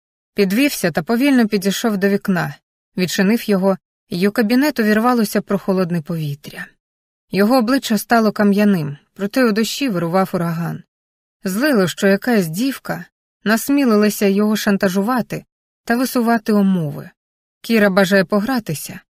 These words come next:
Що ж, він влаштує їй ігри. А потім вона багато років проведе за ґратами.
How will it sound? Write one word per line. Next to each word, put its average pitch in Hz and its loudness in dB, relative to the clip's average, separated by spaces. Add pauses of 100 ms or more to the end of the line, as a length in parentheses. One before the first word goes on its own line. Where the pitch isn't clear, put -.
(360)
Що 170 -2
ж, - -14
він 285 0
влаштує 277 -2
їй 156 -4
ігри. 170 -8 (560)
А 160 -2
потім 240 0
вона 220 4
багато 214 0
років 226 -2
проведе 175 0
за 175 -2
ґратами. 170 -6